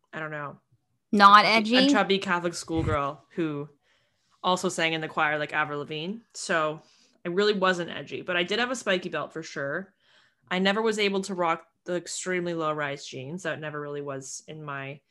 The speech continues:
Speaker 1: past, present, or future. That's
Speaker 2: And which
Speaker 1: for,
Speaker 2: is
Speaker 1: that's for
Speaker 2: just
Speaker 1: darn.
Speaker 2: for the best. Like, I've just, like, the, when the low-rise jean died, it was a very happy day, you know?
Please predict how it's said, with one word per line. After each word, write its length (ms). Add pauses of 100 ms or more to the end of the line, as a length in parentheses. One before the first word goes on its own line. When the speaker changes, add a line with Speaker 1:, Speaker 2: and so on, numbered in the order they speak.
(380)
Speaker 1:
past, 200
present, 240
or 120
future. 580
That's 160
Speaker 2:
And 100
which 140
Speaker 1:
for, 60
Speaker 2:
is 140
Speaker 1:
that's 180
for 100
Speaker 2:
just 200
Speaker 1:
darn. 100
Speaker 2:
for 80
the 120
best. 880 (100)
Like, 200
I've 240
just, 220
like, 240
the, 80
when 360 (160)
the 120
low-rise 600
jean 380
died, 600
it 80
was 180
a 40
very 240
happy 340
day, 360
you 160
know? 240